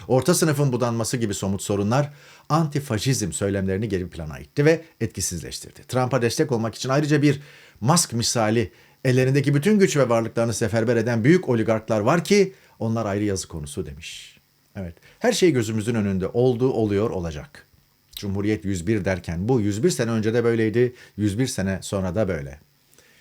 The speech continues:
Nazım Hikmet'le kapatalım mı bugün manşeti? Dört nala gelip Uzak Asya'dan,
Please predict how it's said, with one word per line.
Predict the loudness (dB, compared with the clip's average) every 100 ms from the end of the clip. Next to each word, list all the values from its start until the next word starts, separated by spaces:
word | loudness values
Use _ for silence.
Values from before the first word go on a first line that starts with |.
| _ _ -4
Nazım | -2 -2 -4
Hikmet'le | -4 -2 0
kapatalım | 0 -2 0 0
mı | 0 0
bugün | -2 -6
manşeti? | -8 -10 -12 -12 -16 -18 _ _ _ _ _ _ _ _ _ _ -20 -20 _ _ _ _ _ _ 2
Dört | 2 2
nala | 0 0
gelip | -2 -6 -8 -8
Uzak | -6 -4
Asya'dan, | -4 -4 -4 -2 -4